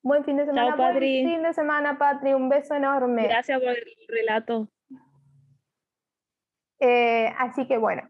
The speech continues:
Speaker 1: esas son las dos temáticas que nos, eh, nos van, nos van a encontrar en noviembre. Vamos a tener una tertulia más interactiva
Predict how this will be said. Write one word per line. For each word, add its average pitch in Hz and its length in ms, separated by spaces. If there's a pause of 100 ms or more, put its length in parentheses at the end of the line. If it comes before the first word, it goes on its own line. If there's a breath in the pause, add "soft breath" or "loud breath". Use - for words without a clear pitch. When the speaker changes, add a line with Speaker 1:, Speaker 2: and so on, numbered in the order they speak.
(160)
Speaker 1:
esas 392 300
son 370 180 (220)
las 254 420
dos 285 480
temáticas 254 640 (680)
que 262 440
nos, 277 600 (180)
eh, 214 600
nos 226 220
van, 240 500 (800)
nos 226 240
van 233 220
a 226 80
encontrar 277 760
en 320 220
noviembre. 196 560
Vamos 233 240
a 226 100
tener 233 240
una 240 240
tertulia 254 460
más 269 160
interactiva 277 680